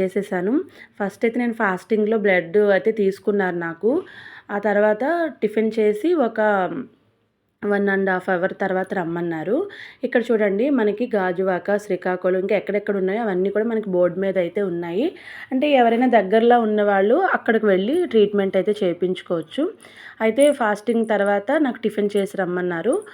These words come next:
మనకి హాస్పిటల్ బయట, హాస్పిటల్కి ఆపోజిట్లోనే మనకు ఒక టిఫిన్ షాప్ అయితే ఉంటుంది. నేను మా హస్బెండ్ అక్కడికి వచ్చి టిఫిన్ చేసాము. నేనైతే ఇడ్లీ తిన్నాను, ఎందుకంటే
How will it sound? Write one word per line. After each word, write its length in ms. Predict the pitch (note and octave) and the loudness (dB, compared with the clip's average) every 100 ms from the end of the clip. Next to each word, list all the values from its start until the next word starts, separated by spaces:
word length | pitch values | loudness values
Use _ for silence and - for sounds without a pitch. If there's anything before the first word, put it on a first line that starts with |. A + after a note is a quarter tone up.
| - - - | -20 -16 -4
మనకి 220 | A#3+ B3+ | -4 0
హాస్పిటల్ 640 | A#3 G#3+ G3+ - B3+ B3+ B3 | 2 4 4 2 -2 2 0
బయట, 420 | F#3 F3+ G3 G#3 | 0 0 0 2
హాస్పిటల్కి 880 | C#4+ E4 F#3 F3 - A3 G#3+ G#3 G#3 | 0 0 -2 -6 -4 -8 -6 -2 0
ఆపోజిట్లోనే 760 | F3 E3+ G#3 F#3+ G#3 G#3 G#3 | 0 0 0 2 0 0 0
మనకు 220 | C#4+ B3 A3 | 0 0 -4
ఒక 80 | G3+ | -4
టిఫిన్ 340 | G3 G3 G3 | -4 -4 -4
షాప్ 240 | G#3+ G#3+ | -2 -2
అయితే 220 | F#3+ F#3 G3+ | -2 -2 -4
ఉంటుంది. 580 | F3 E3+ F3 G3+ G4 - - - - | -4 -6 -4 -2 -4 -10 -20 -20 -4
నేను 240 | A3 G#3+ A3+ | 0 2 2
మా 100 | A3 | 0
హస్బెండ్ 420 | G#3 F3+ G3 A3 | -2 -2 -2 -2
అక్కడికి 280 | G3+ G3 G3 | -2 -4 -4
వచ్చి 220 | - C4 | -4 -6
టిఫిన్ 340 | B3+ G#3+ F#3+ F#3 | -4 -2 -4 -2
చేసాము. 360 | F#3 F3+ G3 A#3+ | -4 -4 -6 -4
నేనైతే 340 | B3+ G#3 G#3+ | -2 -2 -2
ఇడ్లీ 260 | G3+ E3 A3+ | -4 -4 -4
తిన్నాను, 500 | A3+ F#3+ F3 F#3 C4+ | -2 -2 -4 -4 -2
ఎందుకంటే 540 | G#3 G3 G3+ G3 C#4+ | -2 -2 -4 -4 -6